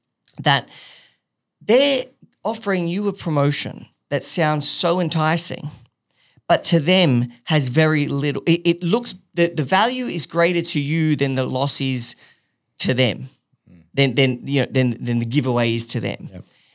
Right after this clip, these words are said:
Speaker 1: And how can you do something like that with your, with your business? And I mean, there are easy ways. For example, if you're a gym, you can say, "Hey, come in, we'll give you a free P T session,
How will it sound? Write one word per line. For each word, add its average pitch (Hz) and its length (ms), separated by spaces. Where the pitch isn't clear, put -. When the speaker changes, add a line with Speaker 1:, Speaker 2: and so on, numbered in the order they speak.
Speaker 1:
And 165 200
how 175 320
can 208 240
you 170 260
do 160 260
something 143 400
like 123 260
that - 240
with 131 280
your, 120 440
with 123 140
your 123 220
business? 120 320
And 466 120
I - 120
mean, 233 140
there 240 160
are - 180
easy 127 300
ways. 113 320
For 127 160
example, 123 300
if 123 100
you're 147 140
a 113 40
gym, 127 280
you 131 100
can 143 80
say, 196 140
"Hey, - 180
come 160 180
in, 180 280
we'll 139 100
give 135 160
you 131 180
a 131 60
free 156 260
P 143 200
T 135 180
session, 190 480